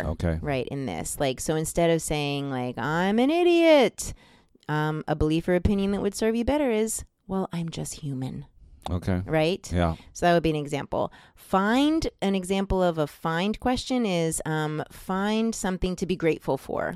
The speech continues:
Speaker 1: Right.
Speaker 2: For example.
Speaker 1: That's a biggie for me.
Speaker 2: What? Yeah, I love this one. "What about this situation can I be grateful for?" And you have to stop and answer it. And you might think, "Well, it was, like, three quarters done." Right? Or,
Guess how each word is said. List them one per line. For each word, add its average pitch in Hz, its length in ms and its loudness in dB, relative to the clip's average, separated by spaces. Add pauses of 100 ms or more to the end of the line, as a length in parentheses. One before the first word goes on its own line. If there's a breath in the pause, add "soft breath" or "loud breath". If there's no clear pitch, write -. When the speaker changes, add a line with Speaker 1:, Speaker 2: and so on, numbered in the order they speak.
Speaker 1:
Right. 85 300 0
Speaker 2:
For 156 140 2
example. 135 500 -2
Speaker 1:
That's - 60 0
a 87 120 -4
biggie 80 220 -4
for 73 140 -8
me. 69 180 -8
Speaker 2:
What? 175 300 6
Yeah, 165 180 4
I 139 80 4
love 147 220 0
this - 180 -6
one. 127 300 -6
"What 185 320 6
about 214 320 4
this 190 140 0
situation 165 680 -2
can 170 100 -4
I 143 140 -2
be 151 100 -6
grateful 143 400 -2
for?" - 340 -6
And 160 160 -4
you 175 80 -2
have 180 120 -2
to 262 80 -6
stop 185 340 0
and 190 180 -2
answer 214 440 0
it. 135 180 2
And 180 140 -2
you 196 100 0
might 214 260 0
think, 202 320 0
"Well, 233 580 2 (680)
it 180 80 -4
was, 190 340 -2
like, 160 240 -2 (440)
three 185 180 0
quarters 151 440 2
done." 104 360 -4 (400)
Right? 156 360 2 (440 loud breath)
Or, 165 420 6